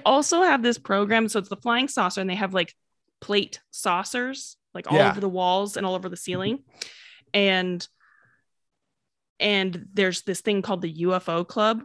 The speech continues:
Speaker 1: where you pay, um, eighteen dollars, which is, like, not a lot of money.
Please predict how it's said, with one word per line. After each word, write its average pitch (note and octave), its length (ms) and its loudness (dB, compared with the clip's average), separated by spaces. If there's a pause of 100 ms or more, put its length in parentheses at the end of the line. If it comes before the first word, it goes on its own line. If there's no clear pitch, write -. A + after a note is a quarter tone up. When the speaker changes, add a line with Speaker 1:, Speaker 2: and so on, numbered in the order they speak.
(160)
Speaker 1:
where F3+ 520 0
you F#3+ 160 -4
pay, F#3+ 580 0 (640)
um, E3 420 -6 (720)
eighteen D4+ 720 0
dollars, D3 720 0 (200)
which A3 280 2
is, A3 220 4
like, G#3+ 320 2
not G3 420 4
a C4 100 4
lot A3 300 4
of F#3+ 160 0
money. F3 500 -2